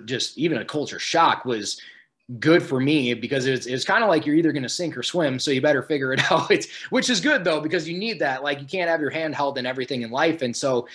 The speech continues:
when I was, you know, as a cop, you know, I even noticed later on, like, man, I wasn't studying the law as much as I should have been. I didn't, uh, we didn't get to go to trainings anymore because we didn't have the funding to support us going to training. Like,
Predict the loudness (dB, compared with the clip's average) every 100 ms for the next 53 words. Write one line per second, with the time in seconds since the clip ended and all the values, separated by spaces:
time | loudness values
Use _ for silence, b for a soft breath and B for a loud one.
0 | B B -2 2 2 2 0 -2 0 0
1 | 0 -2 2 2 2 -4 -4 -2 -2 -2
2 | 0 0 0 -2 -4 -4 -4 -4 -6 -6
3 | -4 -2 -2 -4 -4 -2 0 0 0 0
4 | 2 2 2 -2 -8 -8 -8 -4 -4 -4
5 | -6 -2 2 2 2 -2 -2 0 -2 B
6 | B B 2 4 4 4 6 4 4 -2
7 | -2 0 0 0 -2 -4 -2 -4 -4 -6
8 | -2 -2 0 -2 -2 -6 -4 -2 0 0
9 | -2 -6 -4 0 0 0 -2 -2 -2 -4
10 | -4 -2 -2 -4 -4